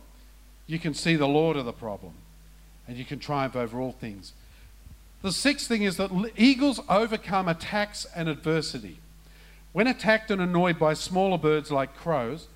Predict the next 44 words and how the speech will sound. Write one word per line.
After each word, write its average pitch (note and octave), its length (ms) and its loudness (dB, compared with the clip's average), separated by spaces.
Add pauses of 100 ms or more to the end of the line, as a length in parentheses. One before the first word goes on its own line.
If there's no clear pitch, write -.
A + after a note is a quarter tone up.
(400)
<coughs> - 680 -8
who E3+ 200 2
swoop G3+ 400 0
and D#3+ 160 -2
peck G3+ 260 -2
at F3+ 160 -4
them, E3 300 -2 (680)
the F3+ 100 2
mighty A3+ 280 4
eagle G#3 300 0
responds F#3+ 520 0
in F3 120 0
a E3 100 2
unique F3 400 -2
way. E3 120 0
And C3+ 80 -2
that's A#3+ 180 0
a C#4+ 100 -2
crow, G#3 320 -4
that's F#3+ 240 -4
a G#3 60 -6
crow, F3+ 380 0
actually. E3+ 420 -4 (880)
They F3+ 100 -2
pluck G#3 320 -2
the F#3 100 -10
feathers G3 440 -2
out C#3+ 180 -2
of A#2+ 60 -6
the C3 80 -2
eagles B2 340 -6
just - 240 -12
to D3 140 -6
annoy D3 320 -2
them. A2+ 180 -8 (180)
They're, C3 180 -8 (100)
they're C3+ 160 -6
like, C#3+ 240 -2 (800)
I D3+ 100 -10
don't B2 140 -10
know, A2+ 160 -12
they're C3 120 -10
like C3 220 -8 (720)
children. B2 480 -12